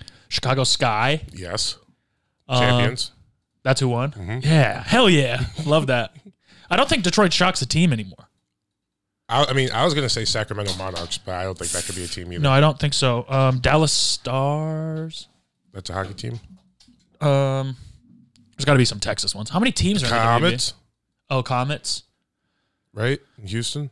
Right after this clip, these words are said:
Speaker 2: <laughs> I don't know.
Speaker 1: I have no idea. Lynx? The Minnesota Lynx?
Speaker 2: Yeah.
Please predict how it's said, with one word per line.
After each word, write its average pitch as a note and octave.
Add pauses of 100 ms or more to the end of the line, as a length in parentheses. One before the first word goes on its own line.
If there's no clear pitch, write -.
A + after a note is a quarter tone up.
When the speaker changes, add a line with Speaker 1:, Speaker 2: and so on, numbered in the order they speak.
Speaker 2:
<laughs> -
I E2
don't -
know. - (160)
Speaker 1:
I C#4
have C3
no C3
idea. B2+ (180)
Lynx? E3+
The -
Minnesota E3+
Lynx? D3+
Speaker 2:
Yeah. G#2